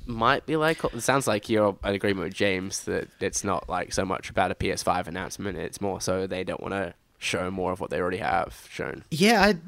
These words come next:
Speaker 2: I guess if they have nothing more to show, then this would make sense. But also, it,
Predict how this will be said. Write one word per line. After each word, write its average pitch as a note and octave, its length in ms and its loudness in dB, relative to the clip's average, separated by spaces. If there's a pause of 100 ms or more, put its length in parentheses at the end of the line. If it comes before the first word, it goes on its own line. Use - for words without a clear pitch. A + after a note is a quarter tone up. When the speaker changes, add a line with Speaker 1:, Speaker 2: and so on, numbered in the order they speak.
Speaker 2:
I E3 140 8
guess - 500 6
if D#3 180 2
they B2+ 140 8
have A#2 240 6
nothing A2+ 320 6
more G#2+ 140 8
to G2+ 80 6
show, G2 340 8
then A2 220 8
this G2 160 2
would G2 160 2
make F#2+ 200 6
sense. A#2 440 4
But A#2 260 8
also, C#3+ 640 10 (720)
it, D3+ 220 4